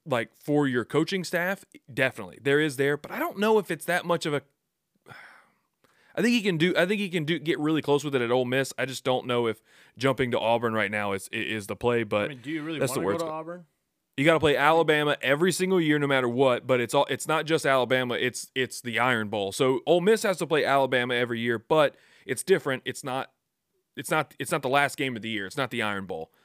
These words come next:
Speaker 1: So it's not as big. Um, I, I don't know. Auburn also has to play Georgia every year. That's their, that's their East, um, um, every year competition. So L S U plays Florida, uh, Alabama plays Tennessee. Auburn plays Georgia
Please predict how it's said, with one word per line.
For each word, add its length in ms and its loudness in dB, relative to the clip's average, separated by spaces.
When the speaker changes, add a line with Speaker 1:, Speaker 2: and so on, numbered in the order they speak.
Speaker 1:
So 240 4
it's 160 -2
not 200 0
as 120 -4
big. 460 -2
Um, 640 -2
I, 120 -16
I 100 -2
don't 140 0
know. 180 0
Auburn 320 2
also 300 0
has 180 -2
to 60 -8
play 180 0
Georgia 500 2
every 240 -4
year. 260 -10
That's 240 -2
their, 420 2
that's 280 -2
their 240 0
East, 400 -8
um, 500 -4
um, 420 -8
every 220 -4
year 140 -4
competition. 520 -10
So 120 -10
L 220 0
S 120 -4
U 100 -6
plays 220 -6
Florida, 520 0
uh, 260 -2
Alabama 500 2
plays 220 -8
Tennessee. 640 -2
Auburn 280 2
plays 220 -4
Georgia 360 2